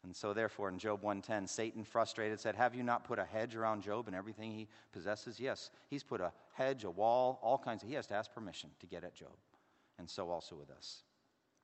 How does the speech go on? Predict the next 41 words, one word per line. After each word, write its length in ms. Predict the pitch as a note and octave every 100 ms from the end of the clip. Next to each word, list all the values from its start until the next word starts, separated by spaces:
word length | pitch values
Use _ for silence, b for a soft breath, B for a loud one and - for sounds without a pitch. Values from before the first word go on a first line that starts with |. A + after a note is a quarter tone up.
| _ B B B B B B B B
Now, 180 | B2+ A#2+
we 100 | A2+
see 200 | A#2+ D3+
a 60 | C3+
clear 480 | - D3 D#3 D#3 C#3+ - _ _
illustration 600 | B2+ B2+ - A#2 A2+ G2+
of 80 | F2
this 280 | F2 E2 - -
the 60 |
night 240 | G2 A2 G#2+
that 100 | F2+
Jesus 380 | G2+ F2+ F2
was 160 | F#2+ E2
arrested. 360 | E2 D#2+ - D#2
I 40 |
want 240 | F#2 A2
you 60 | A#2
to 60 | G2
ponder 380 | - F#2 E2
this. 340 | C#2+ B1+ - - _ b b b b b
Remember, 300 | G2 A2+ C3+
they 140 | B2 A2+
were 80 |
there 200 | G#2 B2+ C#3
to 140 | C#3
arrest 360 | A2+ A2+ - -
Jesus. 480 | F2 E2+ E2 - - _
He 120 | - A2+
said, 260 | - G#2+
"Who 140 | G2+ C3+
are 60 |
you 100 | B2+
looking 260 | A2+ - F#2+
for?" 240 | - D#2 E2+ _ _ _ _ _ _ _ _ _ _ _ _ _ _
They 140 | B2 B2
said, 420 | - B2+ G2 G#2
"Six 180 | - -
hundred 240 | D3+ D#3
soldiers," 560 | - A#2 F#2 F2+ - -
they 100 | G#2+
said, 380 | G#2+ - G#2 F#2+